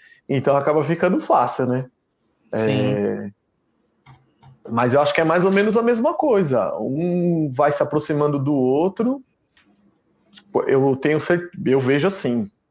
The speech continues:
Speaker 1: é, se você, se a energia é boa que tá próxima de você, a chance de você não ficar calmo é muito maior, né? De,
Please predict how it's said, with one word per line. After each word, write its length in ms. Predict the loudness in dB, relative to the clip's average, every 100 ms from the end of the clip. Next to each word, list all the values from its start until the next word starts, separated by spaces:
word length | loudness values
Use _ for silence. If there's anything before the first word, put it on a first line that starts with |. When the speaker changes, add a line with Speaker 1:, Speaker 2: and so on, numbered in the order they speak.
| _ _ _ _ -6
Speaker 1:
é, 640 | -2 0 0 -2 -4 -8 -18 _ _ _ _ _
se 180 | -6 0
você, 280 | 0 0 -2
se 240 | 2 2
a 80 | 4
energia 440 | 4 4 4 4
é 40 | 4
boa 300 | 2 2 0
que 80 | 0
tá 80 | 0
próxima 360 | 0 0 0
de 100 | -2
você, 680 | -2 -4 -2 2 2 2 -4 -6
a 100 | -6
chance 320 | -2 -2 0
de 100 | -2
você 300 | -2 -2 0
não 180 | 2 2
ficar 300 | 0 -2 -2
calmo 640 | -2 0 2 2 0 -2 -6 _ _ _ _ _ _ _ _ _
é 100 | 0
muito 400 | 2 0 -2 -2
maior, 560 | 0 0 2 2 2 2
né? 280 | 0 -2 -6 _ _
De, 200 | -4 -2